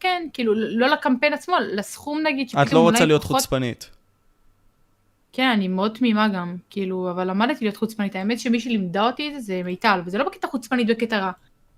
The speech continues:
Speaker 1: זה בקטע של, את יודעת מה את שווה, את לא צריכה ל-, ל-, להנמיך מעצמך מול אנשים,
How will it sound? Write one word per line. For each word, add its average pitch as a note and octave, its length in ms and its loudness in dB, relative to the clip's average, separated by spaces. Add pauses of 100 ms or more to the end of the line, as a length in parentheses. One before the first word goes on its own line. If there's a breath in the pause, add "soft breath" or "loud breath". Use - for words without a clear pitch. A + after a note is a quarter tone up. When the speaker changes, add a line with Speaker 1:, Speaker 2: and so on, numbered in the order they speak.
(420)
Speaker 1:
זה G3+ 100 -4
בקטע C4 300 -2
של, D#4+ 320 -2 (320)
את G#3+ 120 -4
יודעת C4 220 4
מה D#4+ 100 2
את D#4 80 -4
שווה, A#3+ 220 4
את G#3 60 -2
לא A3 60 -2
צריכה A#3 340 2 (380 loud breath)
ל-, G3 320 0
ל-, F#3 280 0 (320)
להנמיך G#3 440 2
מעצמך D#4 420 -2
מול A#3 100 -2
אנשים, B3+ 380 -4